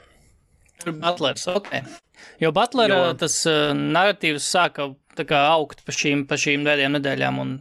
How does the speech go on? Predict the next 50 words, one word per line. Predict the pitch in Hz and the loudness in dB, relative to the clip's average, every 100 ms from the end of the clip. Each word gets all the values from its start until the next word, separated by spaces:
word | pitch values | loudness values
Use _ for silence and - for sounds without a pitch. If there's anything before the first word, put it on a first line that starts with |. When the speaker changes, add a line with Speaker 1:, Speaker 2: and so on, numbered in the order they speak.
| 156 | -10
Speaker 1:
es, | 139 | -4
Speaker 2:
Nu, | 143 160 160 | 0 2 0
Speaker 1:
es, | 147 - - | -6 -12 -2
ja | 165 | 0
es, | 170 - - | 0 -4 -6
jā, | 147 127 - _ | -6 -6 -8 _
nu. | 147 | -2
Speaker 2:
viņam | 151 160 165 131 | 2 2 2 2
ir | 123 | 0
ļoti | 127 156 139 - | 2 2 2 2
augsts, | 123 131 127 - - - | 2 2 0 -6 -18 -4
nu, | 151 156 | 0 2
viņam | 156 139 | 2 2
ir | 127 | 2
visi | 147 - | 0 0
tādi | 139 123 117 117 | -2 0 0 -2
tie | 120 | -2
klasiskie | - 135 165 143 - 117 | 0 0 0 -4 -2 2
rādītāji, | 120 127 123 | 2 0 0
visi | 123 135 | -2 -2
P | - 131 123 | 0 2 4
R | 123 127 123 | 4 4 2
un | 117 | 0
viss | 127 131 | -2 -2
cits | - 175 - | -2 -2 -2
ir | 123 | -2
baigi | 117 117 120 | 0 0 2
augsts, | 123 123 - | 0 0 -6
bet | 120 | -4
viņam | 131 123 120 | 0 2 2
arī | 117 | 2
ir | 127 | 0
ļoti | 123 123 120 | 2 0 2
augsts, | 123 123 117 - | 2 0 -2 -6
nu, | 120 | -6
tā | - - | -4 -2
kā | 110 | 0
net | 113 117 | 0 0
ratings, | - 117 120 117 - | 0 0 0 -2 -2
un | |
viņš | 120 - | -2 0
ir | 117 | 0
ļoti | 113 113 | 0 2
labs, | 117 117 - | 0 -2 -6
nu, | - | -6
teiksim, | 117 123 | -6 -4
tajā | 120 120 | 0 0
aizsardzības | 120 - 110 107 | -2 -6 -4 -2
galā | - 117 117 123 | 0 2 2 2
arī. | 117 | 0